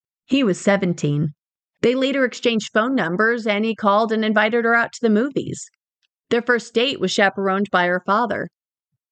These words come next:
Two years later, the couple moved in together, but it was far from the happily ever after she was looking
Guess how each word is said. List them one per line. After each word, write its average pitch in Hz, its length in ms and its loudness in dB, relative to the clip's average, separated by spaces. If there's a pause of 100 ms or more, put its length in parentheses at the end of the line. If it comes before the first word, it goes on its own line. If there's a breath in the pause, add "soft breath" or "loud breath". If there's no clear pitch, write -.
(640)
Two 330 180 0
years 254 240 -2
later, 226 420 0
the 220 140 -4
couple 233 300 0
moved 220 240 0
in 247 160 0
together, 120 540 -4 (120)
but 320 180 2
it 392 60 -4
was 359 160 -6
far 285 320 0
from 254 160 2
the 214 60 0
happily 226 520 0
ever 208 220 2
after 190 380 2
she 202 160 0
was 175 160 -2
looking 180 320 -2